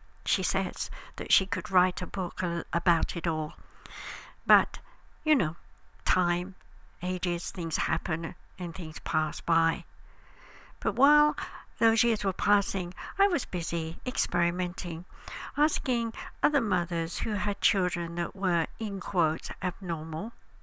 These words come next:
to listen to You and Can Do. And much to my surprise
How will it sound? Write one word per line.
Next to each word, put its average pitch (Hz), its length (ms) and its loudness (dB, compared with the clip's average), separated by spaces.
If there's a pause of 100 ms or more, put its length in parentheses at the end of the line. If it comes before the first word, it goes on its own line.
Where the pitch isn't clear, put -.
(440)
to 262 100 0
listen 190 420 -2
to 202 140 -6
You 170 260 -2
and 170 180 -4
Can 185 260 -2
Do. 220 320 -2 (1080)
And 202 160 2
much 240 320 4
to 302 80 -2
my 254 200 4
surprise - 960 -2